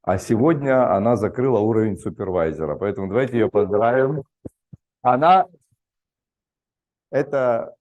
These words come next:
молодая красивая леди. Она приехала из Германии сейчас. И вот буквально через полчаса ее поезд опять увозит в Германию.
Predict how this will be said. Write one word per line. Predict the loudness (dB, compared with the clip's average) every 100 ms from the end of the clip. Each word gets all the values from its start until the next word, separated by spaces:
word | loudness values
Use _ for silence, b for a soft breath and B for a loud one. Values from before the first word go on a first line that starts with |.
| -8
молодая | -4 -2 -2 -4 -6
красивая | -8 -14 -12 -10 -6 -6
леди. | -6 -8 -10 -12 -14 _ _ -12
Она | -8 -8
приехала | -6 -6 -6 -6 -6
из | -6 -6
Германии | -8 -6 -6 -6 -6 -10 -12
сейчас. | -12 -16 -6 -4 -4 -8
И | -8 -6
вот | -6 -8
буквально | -6 -6 -4 -6
через | -10 -12 -10
полчаса | -8 -8 -10 -6 -4
ее | -4 -6
поезд | -6 -8 -6
опять | -8 -8 -8
увозит | -8 -8 -8 -10
в | -10
Германию. | -10 -8 -8 -6 -8 -10